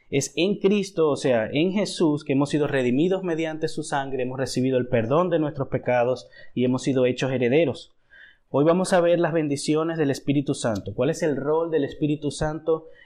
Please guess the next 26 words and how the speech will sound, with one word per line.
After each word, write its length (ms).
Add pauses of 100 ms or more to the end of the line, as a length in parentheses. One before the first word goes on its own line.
(100)
en 160
el 100
plan 260
redentor 500
de 120
Dios? 380 (840)
La 160
verdad 400
es, 160
hermanos, 380
que 320 (240)
en 120
nuestro 280
caminar 480
cristiano, 580
¿verdad?, 280
en 100
medio 240
de 240
nuestras 380
luchas, 640
en 120
medio 240
de 80
los 180
logros, 640